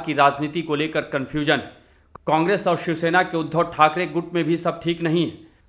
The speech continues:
कांग्रेस के प्रदेश अध्यक्ष नाना पटोले बार बार कह रहे हैं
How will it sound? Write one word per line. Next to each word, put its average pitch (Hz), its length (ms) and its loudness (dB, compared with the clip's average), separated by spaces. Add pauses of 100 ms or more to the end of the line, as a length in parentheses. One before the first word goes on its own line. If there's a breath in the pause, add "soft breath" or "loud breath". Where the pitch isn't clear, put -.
(140)
कांग्रेस 175 360 4
के 190 100 -2
प्रदेश 175 400 -2
अध्यक्ष 170 380 0
नाना 160 280 4
पटोले 170 420 0
बार 156 340 6
बार 175 260 4
कह 165 140 4
रहे 156 180 2
हैं 113 260 -6